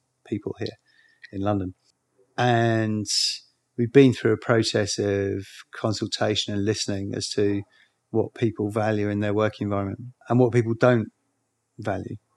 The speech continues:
or what a regular company space might have, but our people for, for various reasons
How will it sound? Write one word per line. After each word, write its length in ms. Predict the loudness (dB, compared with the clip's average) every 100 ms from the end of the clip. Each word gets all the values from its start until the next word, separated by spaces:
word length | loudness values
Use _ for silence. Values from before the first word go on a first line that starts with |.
| _ _ _ _ _ 0
or 460 | 2 4 2 0 -4 _ _ _
what 260 | 0 2 2 0
a 80 | -2
regular 520 | 2 2 4 2 2
company 380 | 0 -2 -2 -6
space 380 | -2 -2 -2 -2
might 220 | -4 -4
have, 320 | -2 -2 -2 _ _ -14
but 80 | -6
our 180 | -4 -2
people 300 | -6 -8 -14
for, 400 | -4 -2 -2 -4
for 420 | -4 0 0 -2 -10 -20 -20 _ 0
various 280 | 2 2 2
reasons 640 | 2 2 -2 -4 -8 _